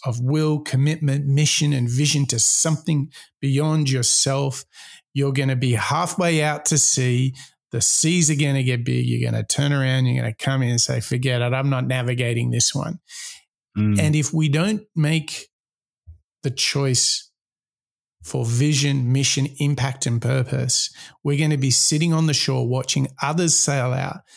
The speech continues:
Speaker 1: and feeling not so great about the world, <laughs> I'm guessing, Mark.
Speaker 2: <laughs> Yeah, exactly. Without that, um, inspiration or, or guidance, yeah, you,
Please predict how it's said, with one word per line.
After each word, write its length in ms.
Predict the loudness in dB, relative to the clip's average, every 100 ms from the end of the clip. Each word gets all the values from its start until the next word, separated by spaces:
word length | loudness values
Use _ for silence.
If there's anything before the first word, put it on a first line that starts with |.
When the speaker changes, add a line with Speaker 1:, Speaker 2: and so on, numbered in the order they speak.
| -20 _
Speaker 1:
and 200 | -4 -2
feeling 680 | -2 -2 0 0 2 2 0 -4 -12 -6
not 260 | -2 0 0
so 200 | 0 2
great 260 | 2 2
about 300 | 0 -2 -4
the 60 | -4
world, 420 | 0 2 0 -4
<laughs> 20 |
I'm 220 | -2 0 0
guessing, 420 | 0 0 0 -2
Mark. 260 | -2 -6 -8 _ _ _ _ _
Speaker 2:
<laughs> 180 | -10 -2 -2 0 -4 -2 -4 -6 -4 -6
Yeah, 160 | -4 -6 -6
exactly. 640 | -6 -4 -4 -6 -8 -10 -8 -10 -10 -10 -6
Without 360 | -2 -2 -2
that, 360 | -2 -2 -4 -10 -8
um, 420 | -6 -4 -4 -8 -14 -20 -14 -6
inspiration 760 | -2 -2 0 0 0 0 0
or, 180 | 0 0
or 140 | -2 -4
guidance, 480 | -2 -2 -2 -2 -2
yeah, 140 | -4
you, 340 | -6 -6 -4